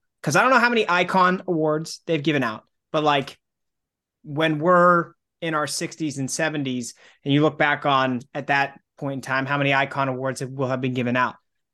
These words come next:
Like, a hundred, hundred Icon, I don't know, however many. So let's say they've given out the Icon Award a hundred times. Like, are all, are all those people really icons? Or are we just, like, kinda, the definition of that word, are we kinda, like, not honoring what that means?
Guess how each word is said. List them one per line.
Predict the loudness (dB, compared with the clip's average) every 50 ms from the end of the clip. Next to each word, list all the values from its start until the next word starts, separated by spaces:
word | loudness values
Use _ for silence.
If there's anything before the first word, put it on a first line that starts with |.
| _ -12
Like, | -12 -10 -10
a | -12 -16 _ _ _ _ _ -10
hundred, | -6 -4 -2 -2 -4 -4
hundred | -2 0 2 2 2
Icon, | 2 0 0 -2 -2 -4 -4 -2 0
I | 0 0
don't | 0 0
know, | -2 -4
however | -2 0 2 2 2 2 0 0
many. | 0 0 -2 0
So | 0 0
let's | 0 2
say | 2 0
they've | 0 0 0
given | 2 2 4 4
out | 4 2 2
the | 0 0 2
Icon | 0 0 0 -2 -2 -2
Award | -2 -4 -4 -4
a | -4
hundred | -4 -6 -8 -6
times. | -6 -8 -8 -8 -10 -16 -18 -18 -20 _ _ _ _ _ _ _ _ _ _ -12
Like, | -10 -8
are | -8 -8 -6
all, | -8 -8 -8 -10 -12 -16 -12 -10
are | -10 -6 -2 -2
all | -2 -2 -2 -2 -2
those | -2 -2 -2 -2 -4
people | -2 -2 -2 -2 -2 -6 -4 -4 -4 -4 -6 _ _ -10
really | -6 -4 -2 -2 0 -2 -2 -2 -2
icons? | -2 -2 -4 -4 -6 -4 -4 -4 -4 -4 -6 -8 -4 0
Or | 2 4 4
are | 6
we | 4 4 2 2
just, | 2 0 -2 0
like, | 2 2 2 0 -2 -8 -18 _ _ _ _ -10
kinda, | -6 -2 0 4 4 6 6 4 2 -2 _ _ _ _ _ _ _ _ _ _ _ _ _ _ _ _
the | -14 -14 -12 -12 -8 -4 -4 0
definition | 2 0 0 0 0 -2 -2 -2 -4 -4 -2
of | 0 2
that | 2 2 2
word, | 2 0 0 0 0 0
are | -2 -4
we | -6 -8
kinda, | -6 -6 -4 -4 -2 -2
like, | -2 -4 -6 -4
not | -4 -2 0 0 0 -2 -4 -6
honoring | -4 -2 -2 -2 -2 -2 -2 -2 -4 -4 -4
what | -6 -6 -4 -2
that | -2 -2 -2 -4
means? | -6 -4 -4 -4 -4 -6 -6